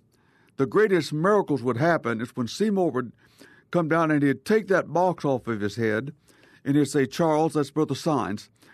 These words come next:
play this tune." And Brother Sines would, he would start playing it. They'd, he'd walk around on the platform a little while, then he'd say, "Now start singing in the Spirit." And that means singing in tongues.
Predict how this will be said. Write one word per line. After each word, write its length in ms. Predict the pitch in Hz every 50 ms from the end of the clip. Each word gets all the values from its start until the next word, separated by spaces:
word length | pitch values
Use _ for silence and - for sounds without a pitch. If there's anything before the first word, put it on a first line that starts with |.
| _ _ _
play 240 | - 175 185 190
this 280 | 185 165 180 170 - -
tune." 440 | - - 185 165 127 85 - 58 - - _ _ _ _ _ _ _ _ _ _ _ _ _ _ _ _ _ _ _ - - _ -
And 120 | 127 120
Brother 200 | 139 175 185 190
Sines 400 | 165 - - 190 185 175 170 147
would, 140 | 139 143 156
he 40 | 151
would 120 | 143 143 139
start 260 | - 175 170 - -
playing 340 | - 202 185 160 131 110 95
it. 140 | 80 - _ _ _ _ _ _ _ _ _ _ _ _ _ _ _ _ _ _ _ _ _ _ _ _ _ _ _ _ _ _
They'd, 220 | 143 147 147 135
he'd 180 | - 156 151 143
walk 340 | 127 143 180 214 220 214 -
around 300 | 165 170 185 185 180 170
on 140 | 151 135 123
the 80 | 120
platform 600 | - - 175 185 175 156 - - 131 131 123 123
a 40 | 123
little 260 | 120 123 123 120 117
while, 360 | 117 131 131 135 156 170 170 - - - - _
then 120 | - 147 151
he'd 100 | 156 143
say, 300 | 151 170 165 143 131 - - - - - _ -
"Now 340 | 139 170 165 147 117 104 107
start 340 | - - - 165 143 113 -
singing 440 | - - 170 165 160 156 151 139
in 140 | 107 107 131
the 100 | 123 123
Spirit." 600 | - - - - 147 120 98 - - - - - _ _ _ _ _ _ _ _ _ _ _ _ _ _ _ _ _ _ _ _ _ _ _ _ _ _ -
And 80 | 135 139
that 160 | 151 143 139
means 240 | 147 139 139 131 -
singing 380 | - 190 180 170 156 156 147
in 100 | 139 127 -
tongues. 580 | - 156 151 117 87 82 - - - - -